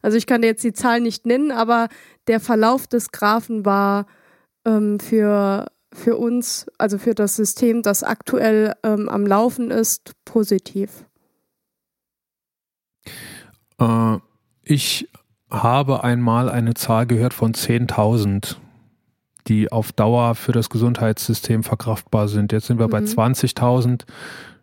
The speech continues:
Speaker 2: Das Problem ist, dass, äh, so Krankheitsverläufe manchmal sehr, sehr lange dauern können, ne? Und das heißt, die, die,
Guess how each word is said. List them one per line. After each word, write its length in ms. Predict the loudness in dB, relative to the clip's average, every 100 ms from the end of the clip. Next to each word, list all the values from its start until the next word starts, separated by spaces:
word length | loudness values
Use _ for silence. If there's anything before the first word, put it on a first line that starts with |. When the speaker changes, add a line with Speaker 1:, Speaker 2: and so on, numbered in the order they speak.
| _ _ -2
Speaker 2:
Das 180 | -2 2
Problem 520 | 0 2 2 2 2
ist, 540 | 2 2 0 -8 -16 _ _ _ _ 0
dass, 480 | 0 0 -4 -6 -12 _ _ _ _ _ _ _ _ _ _ _ _ -18
äh, 580 | -16 -6 0 2 2 0 -4 -16 _
so 400 | _ -4 0 2
Krankheitsverläufe 1000 | 2 0 2 2 -2 0 2 2 2 0
manchmal 360 | 0 2 2 0
sehr, 200 | 2 2
sehr 140 | 2
lange 240 | 2 2 2
dauern 340 | 2 2 0
können, 340 | 0 -2 -2 -6 _ _ _ _ -2
ne? 180 | 0 0 _ -20 -20 -20 _ _
Und 440 | -2 -2 -4 -14 _ _ _ _ _ _ _ _ -4
das 180 | -2 0
heißt, 280 | 0 0
die, 200 | -2 -2
die, 380 | 0 2 2 0